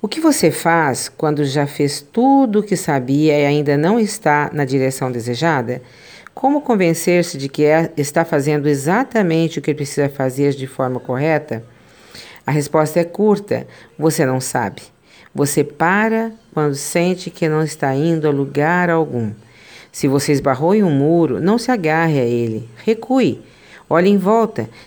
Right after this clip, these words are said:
Desapegue-se de suas necessidades e desejos e entregue-se.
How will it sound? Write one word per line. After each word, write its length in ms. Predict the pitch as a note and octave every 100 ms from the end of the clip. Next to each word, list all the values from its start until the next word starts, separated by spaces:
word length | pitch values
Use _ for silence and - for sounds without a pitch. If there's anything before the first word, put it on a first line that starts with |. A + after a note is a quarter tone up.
| _
Desapegue-se 680 | C#3+ D#3+ F3+ A3 A#3 A3+ E3
de 80 |
suas 260 | D3+ E3 D3
necessidades 680 | D3 C#3+ C3 A#2 C3+ C#3 C3
e 60 | A#2+
desejos 640 | B2 A#2 E3 F#3+ F#3 F3+
e 60 |
entregue-se. 640 | F#3+ G3+ C#3 A2 - - -